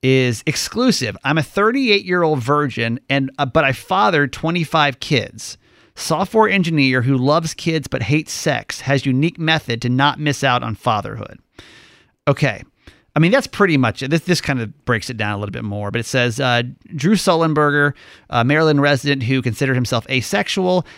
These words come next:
has been donating his quote-unquote seed for the past sixteen years, and then those donations have led to twenty-five pregnancies for women all over the U S. The software engineer claims he has no romantic attraction to either sex, but admits that he wanted to be a father. So why doesn't he have children of his own? Well, we'll kinda get into that part.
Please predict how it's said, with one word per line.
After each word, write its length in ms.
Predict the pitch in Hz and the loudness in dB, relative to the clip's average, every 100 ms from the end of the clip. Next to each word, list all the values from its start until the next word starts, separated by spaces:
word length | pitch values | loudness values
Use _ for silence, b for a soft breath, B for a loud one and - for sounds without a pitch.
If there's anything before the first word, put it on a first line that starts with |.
| B | B
has 160 | 135 127 | -4 -2
been 180 | 135 127 | 0 2
donating 440 | 139 156 156 147 | 2 4 2 2
his 180 | 131 - | 2 0
quote-unquote 480 | 156 143 131 135 - | 0 2 2 -2 -2
seed 360 | - 233 208 | -2 -2 0
for 60 | 160 | 0
the 80 | 143 | 0
past 300 | 135 120 - | 0 -2 -4
sixteen 400 | 127 - 120 139 | -6 0 0 2
years, 400 | 175 170 165 - B B - | 2 2 0 -2 B B -4
and 160 | 123 | 0
then 260 | 120 120 120 | 2 2 2
those 160 | 123 117 | 0 2
donations 400 | 131 135 127 120 | 2 0 0 -2
have 120 | 120 | -2
led 160 | 123 | -2
to 40 | - | -4
twenty-five 460 | - 135 123 117 | -4 -2 -2 -4
pregnancies 600 | - 151 151 147 143 139 - | -2 -2 -2 -6 -4 -4 -2
for 140 | 127 | -4
women 240 | 117 117 | 0 0
all 220 | 110 110 107 | 0 -2 -4
over 160 | 107 | -6
the 160 | 110 - | -8 -8
U 160 | 110 | -4
S. 420 | 135 151 143 - - B B | 0 0 -2 -6 -16 B B
The 80 | - | -6
software 280 | - 120 120 | -2 -2 -2
engineer 280 | 113 110 117 | -4 -2 -4
claims 320 | 123 120 113 | -2 -4 -2
he 60 | 120 | 0
has 120 | 107 | 2
no 160 | 196 | 4
romantic 420 | 254 220 175 160 131 | 4 4 2 0 -2
attraction 440 | - 135 123 131 | 0 0 0 -2
to 60 | 120 | -2
either 120 | 117 | -2
sex, 380 | 104 156 147 - B B B | -2 -4 -4 -8 B B B
but 80 | 127 | 0
admits 320 | 113 123 - | 2 0 -2
that 160 | 123 | -4
he 340 | 110 120 117 117 | -2 -2 -2 -2
wanted 260 | 113 117 110 | -2 -2 -2
to 40 | |
be 140 | 110 | -4
a 40 | 107 | -6
father. 540 | - 160 147 147 143 - B B | 0 2 2 2 -2 -4 B B
So 120 | - | -2
why 140 | 123 135 | 2 2
doesn't 160 | 127 | 2
he 40 | 135 | 0
have 80 | |
children 280 | 113 143 131 | 0 -2 0
of 100 | 113 | -2
his 100 | 110 | -2
own? 380 | 165 185 175 170 | -2 0 0 0
Well, 140 | 139 | 0
we'll 80 | 139 | 0
kinda 200 | 147 156 | 0 -2
get 100 | 120 | -4
into 140 | 117 104 | -8 -8
that 160 | - | -10
part. 220 | - - | -10 -12